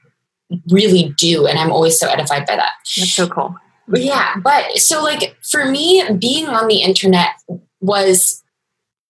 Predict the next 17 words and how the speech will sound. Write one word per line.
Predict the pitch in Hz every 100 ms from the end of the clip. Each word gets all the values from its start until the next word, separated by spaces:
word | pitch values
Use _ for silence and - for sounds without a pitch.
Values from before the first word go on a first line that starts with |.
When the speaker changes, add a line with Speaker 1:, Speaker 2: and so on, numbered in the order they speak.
| _ _
Speaker 1:
something | - 254 262 254
that | 226 -
I | 202
knew | 196 214
that | 220
I | 190
wanted | 180 170 170 170
to | 170
do | 170
because | 170 175 175
there's | 185 175 -
such | 214 226 - -
a | 196 175 143 -
wide | 151 165 175 226 233 185
variety | 180 170 165 170 175 170
of | 165 -
people. | - 165 156 160 151